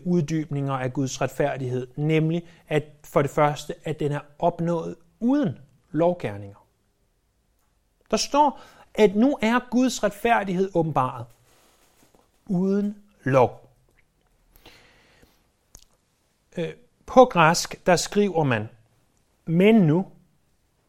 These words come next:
uden lov, er retfærdigheden for Gud åbenbaret." Det er bare en grim ordstilling på dansk, så derfor vælger man at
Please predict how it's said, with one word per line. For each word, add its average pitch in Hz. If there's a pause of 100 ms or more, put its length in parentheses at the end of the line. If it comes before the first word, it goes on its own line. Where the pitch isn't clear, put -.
uden 226
lov, 139
er 139
retfærdigheden 151
for 139
Gud 156
åbenbaret." 131 (540)
Det -
er -
bare 127
en 117
grim 151
ordstilling 139
på 123
dansk, 165
så 147
derfor 156
vælger 151
man 135
at 120